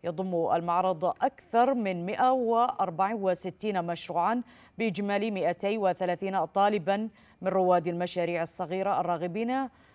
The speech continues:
في الانطلاق إلى سوق العمل من مختلف الجامعات السعودية، لرفع مستوى مساهمة المنشآت الصغيرة والمتوسطة في الناتج المحلي الإجمالي للمملكة.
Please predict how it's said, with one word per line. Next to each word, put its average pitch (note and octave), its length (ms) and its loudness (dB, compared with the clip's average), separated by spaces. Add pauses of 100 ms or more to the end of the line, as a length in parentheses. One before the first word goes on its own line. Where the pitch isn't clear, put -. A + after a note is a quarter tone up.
(140)
في C4+ 120 0
الانطلاق G#3+ 720 0
إلى F#3+ 420 0
سوق F#3+ 300 -4
العمل G3 520 0
من F3+ 220 -6
مختلف F3+ 420 -4
الجامعات E3 560 -4
السعودية، E3+ 680 -4 (300)
لرفع F3 360 -2
مستوى F#3 440 0
مساهمة E3+ 520 -4
المنشآت E3+ 540 -6
الصغيرة D#3+ 440 -6
والمتوسطة F#3 920 -2 (320)
في E3+ 240 0
الناتج F3+ 460 -4
المحلي F3 520 -4
الإجمالي E3+ 600 -4 (240)
للمملكة. E3 760 -4